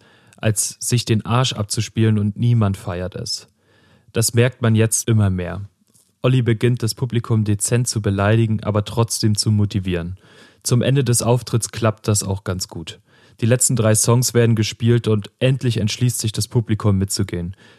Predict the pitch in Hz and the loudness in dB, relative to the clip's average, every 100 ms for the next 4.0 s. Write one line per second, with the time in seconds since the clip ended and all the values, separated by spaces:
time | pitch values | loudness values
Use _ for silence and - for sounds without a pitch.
0 | - 113 120 123 - 113 - 120 120 113 | -2 2 4 2 -2 -4 0 2 2 2
1 | 107 110 104 - 98 120 117 - 104 - | 2 0 0 -4 -2 0 -2 -2 -6 0
2 | 117 117 - 104 101 104 107 110 - 104 | 0 2 -2 -2 2 2 2 -2 2 2
3 | 107 98 101 92 92 - 95 87 90 85 | 2 2 2 2 0 -2 -4 -4 -6 -6